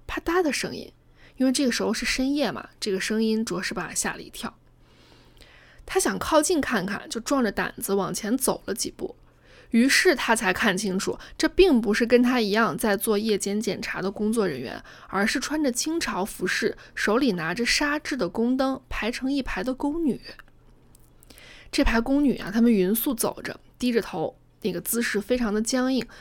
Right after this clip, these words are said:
仿佛也完全看不到旁边的人。在幽暗的灯光下呢，显得更加的诡异了。这位工作人员吓得魂飞魄散，过了好一会儿才缓过神来，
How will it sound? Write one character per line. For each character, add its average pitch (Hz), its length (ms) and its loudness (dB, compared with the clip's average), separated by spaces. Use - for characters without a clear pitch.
仿 202 240 -2
佛 254 80 -2
也 285 100 6
完 190 180 2
全 226 200 0
看 240 180 -2
不 214 80 -2
到 208 100 2
旁 185 240 -4
边 202 140 0
的 180 80 -4
人。 - 220 -8
在 262 160 6
幽 285 140 8
暗 269 140 4
的 233 80 4
灯 240 200 4
光 262 200 4
下 269 220 2
呢， 196 140 2
显 - 260 -2
得 151 300 -6
更 208 160 2
加 180 140 -2
的 185 80 -4
诡 190 200 -4
异 - 180 -8
了。 - 160 -12
这 - 140 2
位 294 100 10
工 254 220 6
作 254 140 6
人 196 120 2
员 185 140 0
吓 220 260 0
得 175 80 -2
魂 202 360 0
飞 254 200 6
魄 247 240 0
散， 180 240 -2
过 233 160 2
了 208 80 2
好 - 280 -6
一 175 60 -2
会 214 140 -2
儿 - 60 -4
才 202 100 -6
缓 185 220 -8
过 170 160 -4
神 - 160 -8
来， 127 160 -10